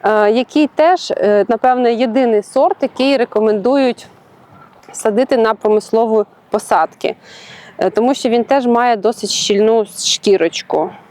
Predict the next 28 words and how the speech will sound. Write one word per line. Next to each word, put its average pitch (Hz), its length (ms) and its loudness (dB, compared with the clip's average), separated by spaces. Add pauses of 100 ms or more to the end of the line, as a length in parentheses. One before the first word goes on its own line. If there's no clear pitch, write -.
(140)
Мені, 285 300 8
наприклад, 240 600 4 (720)
е, 196 160 4
Boreal 240 480 4 (220)
Beauty, 247 520 6
він 302 220 8
має 277 220 4 (540)
м-, 240 260 6
маленьку-маленьку 277 920 6 (100)
терпкість, 196 760 2
і 190 240 6
він 302 420 8
через 269 240 4
це 302 200 2
має 277 240 6
свої, 254 440 6
якби, 226 640 4 (300)
переваги, 214 600 4
бо 196 160 6
є 226 320 4
такі 220 280 2
люди, 320 240 4
які 247 260 2
люблять 233 360 4
оцю 202 260 4 (140)
терпчинку. - 760 2 (720)
Е, 214 240 4 (100)
Blizzard, 226 800 4